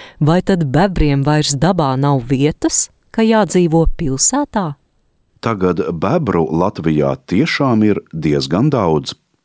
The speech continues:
Speaker 2: To skaits pārsniedz astoņdesmit tūkstošus. Bebrs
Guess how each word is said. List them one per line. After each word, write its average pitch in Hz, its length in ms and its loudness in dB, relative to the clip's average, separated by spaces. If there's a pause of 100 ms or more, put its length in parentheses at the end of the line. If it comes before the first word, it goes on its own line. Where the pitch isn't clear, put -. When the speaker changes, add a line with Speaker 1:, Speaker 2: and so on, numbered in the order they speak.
(260)
Speaker 2:
To 73 160 0
skaits - 420 -6
pārsniedz 80 800 -2
astoņdesmit 113 1000 -2
tūkstošus. 71 720 -4 (1200)
Bebrs 90 500 -2